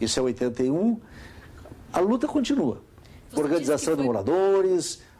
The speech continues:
Speaker 1: manifestações de rua, quer dizer, não tem nem como citar, porque eram tantos episódios da minha participação, só pegar a ficha da dops e tem lá todo o itinerário, porque eles me perseguiam, onde eu tava, tava lá. Participou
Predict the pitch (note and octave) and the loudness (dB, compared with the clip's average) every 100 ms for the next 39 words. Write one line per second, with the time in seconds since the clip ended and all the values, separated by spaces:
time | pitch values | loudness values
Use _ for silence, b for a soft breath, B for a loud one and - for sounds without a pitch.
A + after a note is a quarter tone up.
0 | - C3+ C3+ A#2 A2 A2+ A#2+ G2+ F#2 C#3+ | -4 -2 -2 -2 -4 -2 -2 -2 -2 0
1 | G3+ G3+ F3 C#3+ B B B F#3+ C3+ C#3 | 2 2 2 -4 B B B -2 0 -2
2 | F#2+ - - - - - C#3+ D3+ A#3+ C4+ | -2 -10 -20 -20 -16 -4 -2 0 2 2
3 | B3+ C4 - A#2+ - F3 - C3+ C3 A#2+ | 0 0 -2 -4 -2 -4 0 -2 0 -2
4 | - A#3+ A3 A#2 A2+ B2+ A2 F2+ C#3 B2+ | 0 0 0 -2 -2 -2 -4 0 0 -2
5 | F#2 F2 G2+ G#2 G#2+ A2 G#2 B2 C3+ C3+ | -6 -6 -2 -2 -2 -4 -6 -4 -4 -2
6 | D#3 G#3+ - B B B B - C#3 C#3 | -2 -4 -6 B B B B -6 -2 -2
7 | B2 A#2+ D#3+ - C#3+ A#2+ G#2 D3 - - | -2 -2 -4 -2 0 0 0 -2 -4 -6
8 | F#3 D#3+ D3 C#3+ E3+ F#3+ D#3+ A2 - B | -2 0 0 0 -2 0 0 -2 -6 B
9 | B B C#3 C#3 E3+ E3 C3 C#3+ D3+ B2 | B B -2 -2 -2 0 2 2 0 -4
10 | - B2+ C#3 C3 D3 - B2 C3+ G3+ C#3+ | -4 -2 -2 -2 -4 -4 -4 -2 0 0
11 | D#3+ D#3 B2 D3 E3+ E3 F3+ F3 A#2+ - | 0 -2 -2 -2 -2 -2 -2 -2 -2 -6
12 | - B - B2 D#3 - C3 D3+ D3 C3+ | -12 B -8 -6 -6 -4 -2 0 2 -2